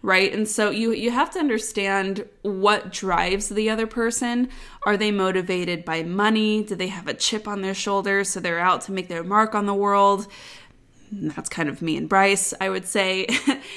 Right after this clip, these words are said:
You, you have to know where their comfort zone is and what happens when they kind of settle into that comfort zone. You really want to get a sense of the other person's nature is what it comes down to.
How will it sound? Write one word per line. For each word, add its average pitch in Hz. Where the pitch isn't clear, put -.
You, 233
you 226
have 240
to 269
know 226
where 202
their 185
comfort 190
zone 214
is 220
and 175
what 185
happens 190
when 175
they 170
kind 175
of 160
settle 175
into 175
that 202
comfort 214
zone. 214
You 233
really 294
want 320
to 240
get 220
a 208
sense 202
of 202
the 185
other 185
person's 180
nature 165
is 160
what 170
it -
comes 160
down -
to. -